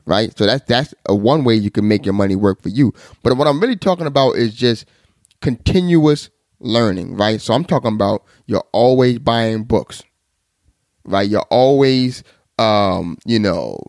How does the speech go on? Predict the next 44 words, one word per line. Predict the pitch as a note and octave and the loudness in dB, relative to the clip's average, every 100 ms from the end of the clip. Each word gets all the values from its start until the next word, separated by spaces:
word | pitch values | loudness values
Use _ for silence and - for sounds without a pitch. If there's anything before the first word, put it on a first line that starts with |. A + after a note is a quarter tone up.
| _ | _
there, | A#2 | -2
there, | G#2+ A#2+ A2+ | 0 2 0
there's, | - A#2 A2 | 2 0 0
there's | - A#2+ A2+ A2 | -2 0 0 0
a | |
thing | A2 C3 A#2+ | -4 -2 -2
that | A2 F#2+ | -2 -4
you | A2 G#2+ | -8 -4
call, | A2 G#2 | 0 0
like, | F#2+ | 0
masterminds, | G#2 A2+ B2 B2+ G#2 F#2 E2+ - F2+ | -2 -2 -2 -4 -8 -8 -8 -12 -4
right? | F#2 A2 | -2 0
You're | A#2 | 0
always | - B2+ B2+ B2 | 2 2 2 0
seeking, | - - D#3 - B2+ G#2+ A2 _ _ _ - | -6 -4 -4 -2 -4 -4 -12 _ _ _ -4
uh, | A#2+ A2 | -2 -2
to | C3 | -2
be | B2 | 0
a | B2+ | 0
part | - D3+ C3+ | 2 0 0
of | |
masterminds, | B2+ C#3+ D#3+ - G#2 F2 C2+ F#2+ | 0 0 -2 -4 -8 -8 -10 -10
and | G#2+ | -6
some | D#3+ D#3 | -4 0
masterminds | D3 F3+ - C#3 B2+ B2+ | 0 0 -2 -2 0 -2
you | |
gotta | C3 C3+ C#3 | -2 0 0
pay. | - F#3 - - _ _ _ _ _ _ _ - | -2 -4 -4 -10 _ _ _ _ _ _ _ -4
You | |
know | C3 | -2
what | C#3 | 0
I | |
mean? | D3+ D3 | 0 2
You | D3 | 2
have | D3+ | 2
to | D#3 - | -4 -4
invest | B2 A2+ C3+ D#3 - _ _ _ _ | -6 -4 -2 -2 -8 _ _ _ _
the | A#2 | -4
money | A#2 D3 D3+ C#3+ | 0 0 2 0
and | A#2 B2 | 0 -2
the | |
time | A#2 - D#3 D#3+ C#3+ A2 G2+ G#2 - _ _ | -4 -2 0 2 0 -2 -4 -10 -18 _ _
so | - C3 | -2 2
that | A#2+ A2+ F#2+ | 2 0 -2